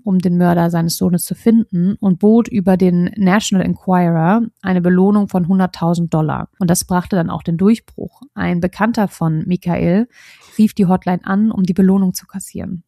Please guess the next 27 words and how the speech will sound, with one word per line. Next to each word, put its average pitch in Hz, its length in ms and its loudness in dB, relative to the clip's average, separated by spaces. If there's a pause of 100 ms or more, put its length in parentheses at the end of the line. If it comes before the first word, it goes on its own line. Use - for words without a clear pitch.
Das 196 180 -2
führte 240 220 0
dann 208 160 0
zur 190 220 -2
Waffe, 240 460 0 (100)
dann 185 260 0
zu - 140 -2
den 190 100 2
D-N-A-Spuren, 208 1120 -2
Haare 190 640 -2
an 175 200 -4
so 175 80 -2
einer 165 140 0
Mütze 226 440 -2 (180)
und 196 220 0
dann 185 180 2
auch - 120 -6
zu - 140 -14
Zeugenaussagen. 180 1040 -2 (140)
Und 185 160 0
Michael 202 400 0
wurde 185 300 2
am 175 280 -4
zwölften 220 420 -4
März 190 300 -2
neunzehnhundertsiebenundneunzig 170 1080 -4
verhaftet. - 680 -12